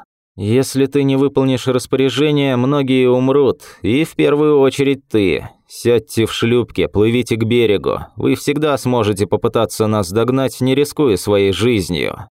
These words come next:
Я ценю твою верность присяге, но не стоит умирать просто так. Одумайся, выполни приказ капитана». «Взять бунтовщика!»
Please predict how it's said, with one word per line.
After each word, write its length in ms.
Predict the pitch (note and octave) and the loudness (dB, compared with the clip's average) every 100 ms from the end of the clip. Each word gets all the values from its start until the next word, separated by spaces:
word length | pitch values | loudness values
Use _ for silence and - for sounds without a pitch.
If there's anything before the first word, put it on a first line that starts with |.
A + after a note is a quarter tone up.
| _ | _
Я 340 | - G#2+ A2+ A2 | -4 0 2 0
ценю 480 | - C3 C#3 D3+ | 0 0 2 0
твою 360 | C#3+ C#3 C#3 C#3 | 0 2 4 4
верность 500 | B2+ C3 B2 A2+ - | 2 2 2 -2 -2
присяге, 840 | A#2+ A2+ - A#2 A2 G2 D2+ - F2 | -2 -2 0 2 2 2 -2 -6 -4
но 140 | G2+ | -2
не 120 | B2+ C#3 | 0 -2
стоит 460 | - D#3 D3 B2+ | -2 0 2 2
умирать 420 | A#2+ A#2 A#2 - | 0 2 0 0
просто 380 | - A2 - A2 | 0 0 0 -4
так. 460 | - G#2 D2 - - _ | 0 0 0 -6 -20 _
Одумайся, 1120 | - A2 A#2 A#2 C3+ B2+ G#2+ E2+ - A1+ G1+ E2 | -4 -2 0 2 2 2 0 -2 -2 -6 -6 -4
выполни 540 | F#2 C#3 C#3+ C3 B2+ | 0 0 2 0 0
приказ 420 | A2+ A#2 A#2 A2 - | 0 -2 0 -2 0
капитана». 840 | G#2+ G#2+ - A2 G2+ D#2 - - _ _ _ _ | -2 -2 0 0 0 -2 -8 -14 _ _ _ _
«Взять 680 | - F2+ F2+ G#2 D3 C3+ G2+ | -4 -2 -2 0 0 0 0
бунтовщика!» 1000 | G#2+ A#2 G#2+ F#2+ - A2 A2+ G2 B1+ | -2 0 0 -2 -4 -2 0 0 -4